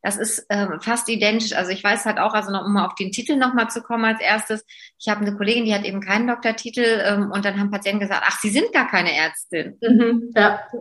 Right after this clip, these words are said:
Speaker 1: Fachlich, äh, super, in der Praxis toll, menschlich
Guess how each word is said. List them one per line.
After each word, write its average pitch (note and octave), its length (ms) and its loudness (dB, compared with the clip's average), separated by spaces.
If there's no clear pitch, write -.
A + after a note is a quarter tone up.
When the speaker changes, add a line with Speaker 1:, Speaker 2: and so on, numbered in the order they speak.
Speaker 1:
Fachlich, C#4+ 720 2
äh, - 400 -10
super, C4+ 640 4
in B3+ 120 4
der C4 120 4
Praxis C4 580 -2
toll, B3 420 4
menschlich B3 760 2